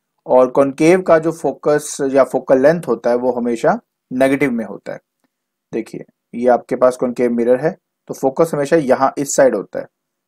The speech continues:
तो इस साइड जो भी मेजरमेंट लेते हैं वो नेगेटिव होती है ना आपकी।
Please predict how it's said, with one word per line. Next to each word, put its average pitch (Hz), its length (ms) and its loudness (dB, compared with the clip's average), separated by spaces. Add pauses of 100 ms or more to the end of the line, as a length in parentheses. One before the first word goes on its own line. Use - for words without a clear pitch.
(100)
तो - 100 -8
इस 135 220 -8
साइड 147 180 4
जो 139 120 0
भी 151 120 0
मेजरमेंट 139 360 0
लेते 127 240 0
हैं 135 40 0
वो 139 60 0
नेगेटिव 131 360 0
होती 117 240 -4
है 113 60 -4
ना 147 60 -4
आपकी। 170 340 -8